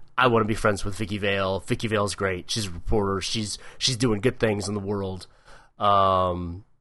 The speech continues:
and, you know, Kim Basinger. But, um, and so when, when you find out that, you know, she is the <laughs> cult leader leading the,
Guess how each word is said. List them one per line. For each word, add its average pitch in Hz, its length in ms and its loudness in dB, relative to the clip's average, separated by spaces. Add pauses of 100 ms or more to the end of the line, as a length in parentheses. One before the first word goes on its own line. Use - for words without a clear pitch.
(220)
and, 98 240 -2
you 107 80 2
know, 98 100 2
Kim 120 200 0
Basinger. 87 420 -2 (500)
But, 107 320 2
um, 92 580 -2 (2000)
and 120 260 4
so 165 180 8
when, 135 260 2
when 135 140 2
you 123 80 2
find 120 280 4
out 110 260 4
that, - 440 -4
you 127 120 0
know, 95 340 0 (840)
she 110 800 0 (380)
is 98 640 0
the 101 140 -6 (480)
<laughs> - 460 -14
cult 120 340 2
leader 104 340 0
leading 104 320 -2 (120)
the, 110 180 2